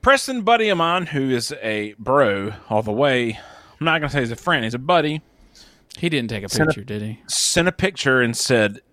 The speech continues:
Speaker 1: "Dude, I just saw tits in an elevator." And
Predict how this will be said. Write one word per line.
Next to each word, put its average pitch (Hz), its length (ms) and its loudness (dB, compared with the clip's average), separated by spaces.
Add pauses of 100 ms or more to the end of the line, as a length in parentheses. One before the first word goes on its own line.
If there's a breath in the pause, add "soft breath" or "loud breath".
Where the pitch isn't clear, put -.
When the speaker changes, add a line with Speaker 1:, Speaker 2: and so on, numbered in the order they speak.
(140)
Speaker 1:
"Dude, 101 400 2 (1080)
I 123 120 0
just 139 200 -2
saw 120 220 4 (120)
tits - 680 -4 (280)
in 110 100 -4
an 101 120 0
elevator." 101 680 2 (2250)
And 120 560 0